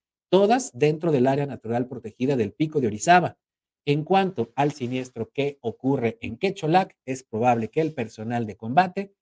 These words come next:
pueda liquidarlo este mismo miércoles, es lo que anunció la Secretaría del Medio Ambiente hoy por la mañana durante la visita que hizo el gobernador Sergio Salomón Céspedes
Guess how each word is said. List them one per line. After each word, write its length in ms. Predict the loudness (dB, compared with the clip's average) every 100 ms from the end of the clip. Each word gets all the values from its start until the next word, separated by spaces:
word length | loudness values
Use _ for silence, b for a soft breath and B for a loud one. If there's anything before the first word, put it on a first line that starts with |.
| _ _ _ _ -2
pueda 340 | 0 0 -2 0
liquidarlo 880 | 0 0 -2 2 4 4 0 -2 -6
este 500 | -6 -6 -6 -6 -6
mismo 680 | -10 -2 0 0 -4 -8 -8
miércoles, 600 | -4 -2 -2 -2 -2 -2 -4
es 220 | -10 -6
lo 100 | -4
que 220 | -2 -4
anunció 460 | -6 -12 -12 -2 0
la 100 | 0
Secretaría 500 | -4 -6 -2 0 0
del 180 | -4 -4
Medio 260 | -2 -4 -6
Ambiente 460 | -6 -6 -6 -10 -6
hoy 120 | -6
por 160 | -6
la 80 | -10
mañana 520 | -8 -2 0 0 -4 _ _ _ _
durante 580 | 4 6 6 6 4 4
la 200 | 4 6
visita 460 | 6 4 2 0 -2
que 120 | -2
hizo 160 | -4 -4
el 40 |
gobernador 520 | -2 -2 -2 -2 -2 0
Sergio 260 | -4 -6
Salomón 400 | -12 -12 -10 -12
Céspedes 520 | -12 -12 -6 -6 -6